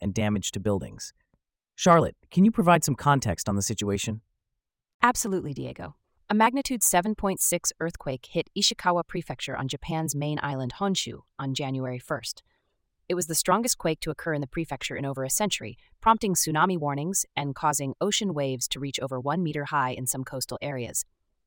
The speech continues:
Speaker 2: By the following morning, the Japan Meteorological Agency had recorded a further one hundred and forty-six smaller earthquakes on Ishikawa's Noto Peninsula.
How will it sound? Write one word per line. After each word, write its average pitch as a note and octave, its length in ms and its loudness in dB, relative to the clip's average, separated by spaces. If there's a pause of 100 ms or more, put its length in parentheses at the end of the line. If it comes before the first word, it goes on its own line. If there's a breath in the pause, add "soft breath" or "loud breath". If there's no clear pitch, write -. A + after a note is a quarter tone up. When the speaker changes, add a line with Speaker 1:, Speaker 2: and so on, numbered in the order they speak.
(120)
Speaker 2:
By E3 80 2
the D#3 80 0
following G3 420 2
morning, D#3 400 0 (360)
the C3 80 -14
Japan F3 420 0
Meteorological F#3 760 0
Agency C#3+ 600 -2
had D3+ 260 -2
recorded E3 460 -2
a C3+ 60 -8
further E3+ 400 -2
one D3 160 -2
hundred F3 300 -2
and C#3+ 120 -6
forty-six F3 560 0
smaller F3 380 4
earthquakes C#3 460 -4
on C#3 120 -4
Ishikawa's C#3 560 -2
Noto C#3+ 360 -2
Peninsula. - 560 -4